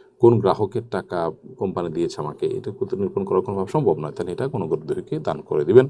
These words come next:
অনুমান করে যে কত হতে পারে সর্বোচ্চ। আমি হারাম রিলেশনে যেতে চাই না, এজন্য আমি গেম খেলি, এতে কি আমার গুনাহ হবে? আহ, হারাম রিলেশন থেকে বাঁচার জন্য গেম খেলা নয়, বরং আপনাকে হারাম রিলেশন থেকে বাঁচার জন্য অন্য কোনো ওয়ে বা পদ্ধতি অবলম্বন করতে হবে। ধরা যাক,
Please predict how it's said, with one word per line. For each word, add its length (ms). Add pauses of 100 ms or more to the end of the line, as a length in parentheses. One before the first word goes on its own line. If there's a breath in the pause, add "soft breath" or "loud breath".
(720 loud breath)
অনুমান 280
করে 200
যে 160
কত 200
হতে 240
পারে 160
সর্বোচ্চ। 340 (320)
আমি 520
হারাম 400
রিলেশনে 400
যেতে 260
চাই 220
না, 120
এজন্য 260
আমি 160
গেম 220
খেলি, 240
এতে 240
কি 100
আমার 140
গুনাহ 180
হবে? 240 (1040 loud breath)
আহ, 440
হারাম 480
রিলেশন 300
থেকে 160
বাঁচার 320
জন্য 280
গেম 160
খেলা 220
নয়, 160
বরং 280
আপনাকে 340
হারাম 220 (180)
রিলেশন 400
থেকে 180
বাঁচার 360
জন্য 220
অন্য 280
কোনো 260
ওয়ে 240
বা 120
পদ্ধতি 420
অবলম্বন 380
করতে 300
হবে। 240
ধরা 200
যাক, 160